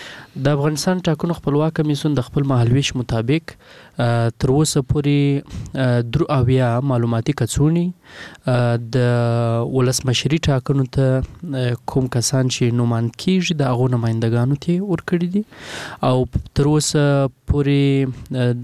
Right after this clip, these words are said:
اه، درې کسان په رسمي بڼه باندې د افغانستان ټاکنو خپلواک کمیسیون مرکزي دفتر ته راغلي او خپل اسناد یې د ارزیابۍ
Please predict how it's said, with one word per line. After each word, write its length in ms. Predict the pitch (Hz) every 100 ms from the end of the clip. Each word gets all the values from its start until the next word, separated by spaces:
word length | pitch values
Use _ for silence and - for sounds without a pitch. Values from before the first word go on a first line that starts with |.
| 127
اه، 220 | 123 117
درې 420 | 120 120 147 151 -
کسان 460 | 120 - 139 139 -
په 100 | 120
رسمي 340 | 120 - 143 135 135
بڼه 200 | 131 123
باندې 460 | 120 117 113 113 117
د 100 | 117
افغانستان 460 | 120 117 - 127 123
ټاکنو 280 | 117 123 -
خپلواک 340 | - 123 -
کمیسیون 320 | 123 120 127 120
مرکزي 420 | 113 117 117 131 120 117
دفتر 400 | 113 - 131 123 120
ته 720 | 110 - - - - - 123
راغلي 420 | 120 120 175 196 202 147
او 160 | 135 131 123 120 117 -
خپل 420 | - - 156 165 139
اسناد 640 | 123 - 135 143 156 147 160
یې 160 | 151
د 100 | 131 131 123
ارزیابۍ 500 | 117 120 113 143